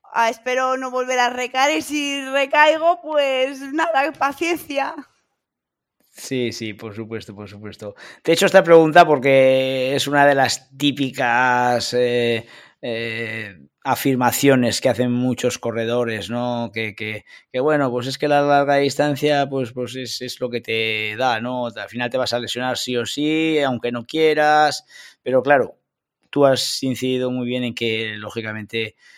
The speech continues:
Speaker 2: eh, la forma de pisar es uno de la, de las, de las razones por las que nos condenan a esas lesiones y, y, lógicamente, pues bueno, eh, me imagino que tú, pues claro, eh, ha-, haces tu, tu técnica de carrera, tus ejercicios de fortalecimiento,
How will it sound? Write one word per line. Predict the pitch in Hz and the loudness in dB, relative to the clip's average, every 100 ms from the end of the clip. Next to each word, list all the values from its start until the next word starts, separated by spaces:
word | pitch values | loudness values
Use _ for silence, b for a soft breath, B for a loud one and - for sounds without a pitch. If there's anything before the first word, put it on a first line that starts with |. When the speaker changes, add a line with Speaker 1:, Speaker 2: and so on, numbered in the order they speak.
| b - | b -6
Speaker 2:
eh, | 117 107 101 95 87 87 | -4 -4 -6 -6 -8 -6
la | 101 110 | -6 -4
forma | - 139 135 123 123 | -2 2 4 2 0
de | 120 113 | 0 0
pisar | 110 - 120 123 131 131 127 120 | -4 -2 0 2 4 4 2 -2
es | 117 120 117 | -8 -8 -8
uno | 120 117 | -8 -4
de | 120 | -4
la, | 117 113 110 | -4 -6 -8
de | 123 117 | -8 -8
las, | 110 107 - - b b | -6 -8 -8 -12 b b
de | 123 | -2
las | 123 | 0
razones | 117 117 139 135 | 2 0 -2 -2
por | - 127 | -2 -2
las | 120 | -2
que | 120 | -4
nos | 120 - | -8 -8
condenan | 117 113 123 120 | -8 -4 -4 -4
a | 110 | -4
esas | 117 | -6
lesiones | 113 107 123 127 143 b b _ | -6 -6 -4 -4 -6 b b _
y, | 147 139 127 120 113 117 - | -2 0 0 -2 -6 -10 -10
y, | |
lógicamente, | 120 117 117 107 107 117 | -8 -8 -8 -10 -8 -8
pues | 110 98 | -8 -16
bueno, | 95 _ _ | -20 _ _
eh, | 120 | -14
me | 117 | -12
imagino | 110 117 156 151 | -8 0 4 6
que | 143 | 6
tú, | 143 147 151 151 143 135 | 6 6 6 6 4 -2
pues | 127 - | -8 -6
claro, | 135 110 95 | -6 -6 -6
eh, | 117 131 127 117 110 107 104 107 107 | -4 -2 -4 -4 -6 -8 -10 -8 -6
ha-, | 120 135 | -6 -6
haces | 127 - 120 | -6 -4 -6
tu, | - 131 127 b b | -2 -2 -2 b b
tu | - | -6
técnica | 135 135 135 131 | 0 0 0 -2
de | 120 117 | -2 -2
carrera, | 117 120 160 156 151 151 147 147 139 | -4 2 4 8 8 10 10 8 6
tus | 135 113 | -2 -4
ejercicios | 117 117 127 | -4 -2 0
de | 120 | 0
fortalecimiento, | 127 120 131 127 127 127 120 131 | 0 2 2 2 0 -2 -2 -4